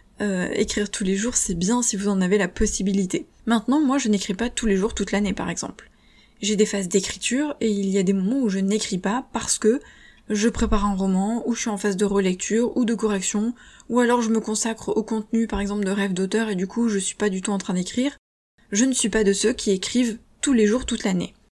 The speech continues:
Par contre, j'écris tous les jours si je suis en phase d'écriture. Ça veut dire que si je suis en train de travailler sur vraiment un roman, que j'ai commencé mon manuscrit, je vais aller au bout,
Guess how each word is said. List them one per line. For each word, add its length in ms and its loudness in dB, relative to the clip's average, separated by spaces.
Par 200 -2
contre, 400 0
j'écris 580 2
tous 140 2
les 140 6
jours 260 0
si 300 4
je 100 2
suis 220 -2
en 100 0
phase 220 -2
d'écriture. 580 -2
Ça 200 -4
veut 120 2
dire 200 0
que 120 0
si 260 0
je 100 0
suis 220 -4
en 100 -2
train 160 -6
de 120 -2
travailler 500 0
sur 260 -4
vraiment 380 -2
un 60 0
roman, 400 2
que 100 0
j'ai 140 0
commencé 640 0
mon 100 -2
manuscrit, 640 2
je 180 4
vais 160 4
aller 160 4
au 120 6
bout, 360 4